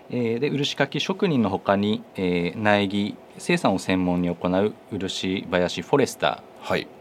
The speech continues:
Speaker 1: こちらを、えー、平成三十年と令和二年、一名ずつ、二名を任用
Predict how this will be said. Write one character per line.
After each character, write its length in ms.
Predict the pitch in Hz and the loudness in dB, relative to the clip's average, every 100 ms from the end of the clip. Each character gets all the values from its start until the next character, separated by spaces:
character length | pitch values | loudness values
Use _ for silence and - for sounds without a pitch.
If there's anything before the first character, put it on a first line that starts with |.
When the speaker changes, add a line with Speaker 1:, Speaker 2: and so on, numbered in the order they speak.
| - | -8
Speaker 1:
こ 100 | 131 | -6
ち 100 | - | 0
ら 100 | 143 | 2
を、 120 | 156 | 2
え 200 | 101 92 | 0 -2
ー、 20 | 98 | -2
平 220 | 101 98 | -4 -4
成 180 | - 113 | -4 -4
三 260 | - 110 | -2 -2
十 140 | 117 127 | -2 -4
年 140 | 90 | -4
と 140 | - | -4
令 140 | 82 90 | -4 -2
和 240 | 87 85 - - | -2 -2 -6 -10
二 120 | 101 110 | -4 -2
年、 200 | 85 - - - | -4 -6 -16 -16
一 180 | 107 - | -8 -2
名 120 | 90 | 0
ず 80 | - | -2
つ、 140 | - - - - - - | -8 -14 -18 -20 -18 0
二 140 | 127 | 2
名 140 | 135 78 | 2 0
を 100 | - | -4
任 320 | 98 87 82 78 | -4 -2 0 -2
用 260 | 76 76 | -4 -6